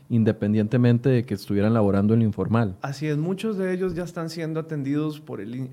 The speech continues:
Speaker 2: por el imas en este momento, pero valga, valga el caso para, para hacer conciencia sobre lo siguiente, Michael. Muchas de las, muchas veces nos hemos estado nosotros, eh, eh, hemos estado debatiendo sobre la importancia de reducir la informalidad en nuestro país.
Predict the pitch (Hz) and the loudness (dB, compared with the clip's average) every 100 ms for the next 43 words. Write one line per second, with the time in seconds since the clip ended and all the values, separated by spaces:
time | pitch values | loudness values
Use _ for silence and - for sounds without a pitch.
0 | 127 127 127 143 156 147 147 120 120 139 | -10 -8 -4 -2 -2 -4 -6 -12 -12 -10
1 | 135 135 131 131 139 135 139 151 190 190 | -8 -6 -8 -8 -6 -2 0 0 -2 -4
2 | - - - 151 185 208 196 196 180 180 | -8 -20 -2 0 2 -2 -2 -4 -4 -4
3 | 175 180 151 139 127 117 117 - _ _ | -6 -4 -2 -2 -2 -6 -10 -20 _ _
4 | _ - 151 143 143 139 139 170 165 196 | _ -2 0 2 0 -2 -4 -6 -6 -6
5 | 190 185 170 165 170 170 151 123 - 127 | -6 -6 -6 -6 -6 -4 -4 -4 -8 -6
6 | 156 151 143 107 98 - - - _ _ | -4 -4 -6 -12 -16 -20 -20 -20 _ _
7 | - - _ - 160 180 208 196 190 160 | -20 -20 _ -6 -4 -2 -2 0 0 -2
8 | 143 147 170 190 214 208 180 185 190 185 | -2 -2 -2 -2 -2 -4 -4 -4 -4 -4
9 | 156 160 180 185 165 156 156 175 165 156 | -4 -4 -4 -6 -8 -6 -4 -4 -6 -6
10 | 165 165 180 - - - - - 135 135 | -8 -6 -8 -10 -20 -20 -20 -6 -2 0
11 | 127 120 135 127 120 113 117 175 180 170 | 0 -2 -2 -2 -2 -6 -4 -4 -6 -2
12 | 160 170 180 147 135 151 165 175 170 175 | -2 0 0 -2 -4 -4 -4 -4 -6 -6
13 | 147 143 135 139 131 127 135 151 147 175 | -6 -4 -6 -6 -8 -10 -8 -8 -8 -8
14 | 156 151 131 151 156 175 175 175 151 139 | -6 -6 -6 -6 -4 -4 -4 -4 -6 -4
15 | 120 117 123 156 165 160 143 139 135 135 | -6 -6 -6 -6 -6 -6 -8 -10 -12 -10
16 | 156 180 175 | -8 -10 -14